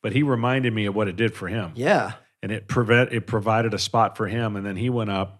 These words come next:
Speaker 1: even though he lost seventeen games his first
Speaker 2: <laughs>
Speaker 1: year,
Speaker 2: Yeah.
Speaker 1: um,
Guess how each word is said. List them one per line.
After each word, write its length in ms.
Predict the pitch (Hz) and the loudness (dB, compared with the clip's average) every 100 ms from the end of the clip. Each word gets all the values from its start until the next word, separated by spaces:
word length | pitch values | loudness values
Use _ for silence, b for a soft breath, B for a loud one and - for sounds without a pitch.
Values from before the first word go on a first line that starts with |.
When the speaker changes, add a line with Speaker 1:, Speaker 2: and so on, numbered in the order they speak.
| - | -10
Speaker 1:
even 200 | 117 120 | -4 0
though 120 | 117 | 2
he 60 | 107 | 2
lost 240 | 107 98 | 2 2
seventeen 480 | - 113 117 117 107 | 2 2 2 -2 -2
games 300 | 104 110 101 | 0 0 0
his 120 | 95 - | -4 -2
first 340 | 107 160 - | 0 2 2
Speaker 2:
<laughs> 60 | 113 | 2
Speaker 1:
year, 360 | 107 95 - - B B B B - | 4 2 -2 -8 B B B B -2
Speaker 2:
Yeah. 260 | 101 98 | 2 2
Speaker 1:
um, 200 | 95 92 | 0 -2